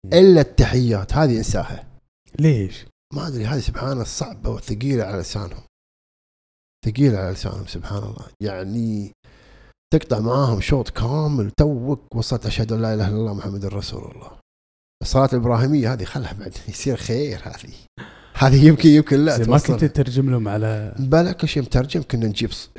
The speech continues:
Speaker 2: كنا نجيب كتب ونجيب كل شيء.
Speaker 1: وليش يكون تصير صعبة عليه إذا مترجم؟
Speaker 2: صعب النطق،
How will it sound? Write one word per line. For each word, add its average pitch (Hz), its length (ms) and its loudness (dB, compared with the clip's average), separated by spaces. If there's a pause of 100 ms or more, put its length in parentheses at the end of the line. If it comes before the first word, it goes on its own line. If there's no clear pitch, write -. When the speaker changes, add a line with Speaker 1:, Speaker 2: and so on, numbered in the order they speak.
Speaker 2:
كنا 120 160 -2
نجيب 117 260 -2
كتب 156 340 -2
ونجيب 123 300 -4
كل 165 200 -4
شيء. - 220 -10
Speaker 1:
وليش 131 320 0
يكون 110 420 -8
تصير - 420 -10
صعبة 95 340 -10
عليه 95 160 -8
إذا 90 120 -14
مترجم؟ 92 420 -14
Speaker 2:
صعب 127 420 -4
النطق، 127 320 -4